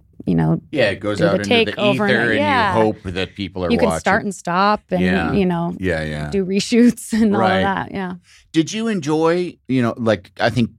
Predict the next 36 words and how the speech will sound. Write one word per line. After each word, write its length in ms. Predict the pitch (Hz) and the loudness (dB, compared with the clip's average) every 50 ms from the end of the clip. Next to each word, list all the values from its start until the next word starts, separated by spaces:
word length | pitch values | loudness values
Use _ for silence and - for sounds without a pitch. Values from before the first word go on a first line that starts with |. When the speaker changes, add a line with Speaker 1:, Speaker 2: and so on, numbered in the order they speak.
| _ - | _ -8
Speaker 2:
Kim 220 | - - 147 135 131 | -2 0 0 0 2
Kardashian, 520 | - 123 113 104 101 98 101 - - 101 | 2 2 4 6 6 4 4 2 2 0
if 100 | 85 80 98 | 0 0 0
I'm 360 | 92 90 87 87 85 82 - _ _ | 2 2 2 2 0 0 -4 _ _
not 240 | - 95 92 87 - 78 | -2 0 2 0 0 0
mistaken, 380 | 87 - - 90 85 78 87 | -2 -2 0 0 0 0 0
was 120 | 85 85 - | -4 -2 0
probably 500 | - 101 90 90 82 82 87 90 90 - - | 2 2 2 2 0 -2 -4 -4 -6 -6 -4
the, 220 | 95 107 107 92 90 - - | 0 0 0 0 0 -6 -4
the 100 | 113 113 | -4 -4
character 640 | - - - 147 147 139 131 131 - 117 104 101 | -2 -2 0 2 4 2 2 2 0 0 0 2
that 160 | 87 92 98 240 | 2 2 0 0
Speaker 1:
Mm-hmm. 100 | 208 226 | 2 2
Speaker 2:
people, 460 | 226 233 240 98 95 85 82 - - - - - - - - _ - | 2 2 4 4 2 2 0 -2 -8 -18 -20 -20 -20 -20 -20 _ 0
you 100 | 92 104 | 2 2
know, 120 | 101 92 | 4 4
that 160 | 82 92 92 - _ _ _ - | 2 0 -2 -4 _ _ _ -6
popped 520 | - - 110 95 80 - _ - - 95 | 0 0 2 2 0 -4 _ -18 -14 -10
the 80 | 95 92 | -6 -4
most 380 | 87 92 92 85 76 - - 254 | -2 0 0 -2 -2 -4 -2 0
with 180 | 269 - - | 2 4 4
Speaker 1:
Mm-hmm. 240 | 269 269 277 285 311 | 4 4 4 2 2
Speaker 2:
consciousness. 640 | 302 - 104 98 - 92 - 92 - - 80 73 - _ _ _ _ _ _ _ - | 2 2 4 4 4 2 0 -2 -4 -4 -4 -6 -6 _ _ _ _ _ _ _ -2
Did 160 | - 139 123 | -2 0 2
you 140 | 165 202 202 | 2 2 2
enjoy 580 | 185 165 117 127 131 135 139 139 143 147 135 - _ _ - 120 | 2 2 4 4 6 6 6 4 4 0 -6 -10 _ _ -6 -6
imper-, 260 | 123 120 - 127 - - | -4 -2 -2 -4 -2 0
the 120 | 127 123 | 0 2
impersonation 1000 | 120 107 117 117 117 - 120 104 110 113 107 - 123 117 117 117 117 120 120 113 | 2 2 0 -2 -2 -2 -2 -2 -2 -2 -2 -4 -4 -2 -2 0 0 0 -2 -4
kind 240 | - - 113 110 113 | -4 -4 -4 -2 -2
of 100 | 107 - | -4 -4
part 340 | - - 110 113 120 120 117 | -2 0 0 2 2 0 -2
of 160 | 117 113 107 | -4 -4 -4
that, 360 | 117 117 117 117 123 123 - _ _ - - | -4 -2 -2 -2 -4 -4 -6 _ _ -20 -12
you 120 | - 110 107 | -8 -4 -4
know? 400 | 104 107 107 107 110 117 117 | -2 -2 -2 -2 -2 -4 -6